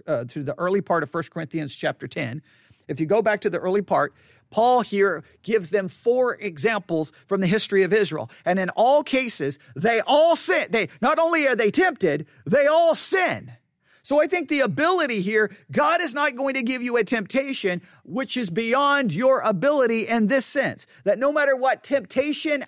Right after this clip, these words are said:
I encounter, in Jesus Christ, it will not destroy me. It will not send me to hell because my salvation is secure in Christ. He is my high priest.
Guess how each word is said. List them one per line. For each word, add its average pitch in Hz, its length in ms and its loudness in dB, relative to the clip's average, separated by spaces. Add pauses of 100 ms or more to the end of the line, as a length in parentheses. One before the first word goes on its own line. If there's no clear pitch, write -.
I 269 400 0
encounter, 330 1300 2 (760)
in 370 400 2
Jesus 320 540 2
Christ, 214 720 0 (340)
it 302 280 2
will 285 320 4
not 294 380 2 (440)
destroy 311 760 2
me. 202 440 2 (100)
It 277 180 2
will 285 160 2
not 269 300 0 (340)
send 311 480 0
me 285 180 2
to 240 320 2
hell 226 520 2 (160)
because 233 380 0
my 247 420 0 (100)
salvation 240 800 2
is 214 200 0
secure 226 800 0
in 285 400 2
Christ. 208 580 0 (240)
He 277 280 0
is 226 140 0
my 202 180 2
high 165 240 2
priest. 330 560 -4